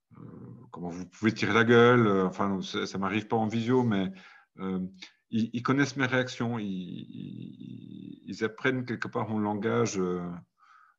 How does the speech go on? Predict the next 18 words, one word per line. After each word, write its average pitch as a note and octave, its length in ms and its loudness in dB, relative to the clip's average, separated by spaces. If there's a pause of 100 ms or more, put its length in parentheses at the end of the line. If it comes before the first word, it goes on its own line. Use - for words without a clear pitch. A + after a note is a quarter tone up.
(140)
euh, F#2 100 -4
gestuel A#2+ 760 2
ou G2 120 -2
corporel A2+ 720 2
ou, F#2+ 320 -4 (460)
ou F2+ 420 -8
les, F2+ 180 -4
les, F2+ 240 -4
les F#2+ 140 2
mimiques A#2 560 4
que - 120 -8
je - 80 -10
peux G2+ 100 -8
faire G#2 200 0
à G#2 60 -2
travers G#2 320 -2
mon G2+ 100 -2
visage. A#2 460 0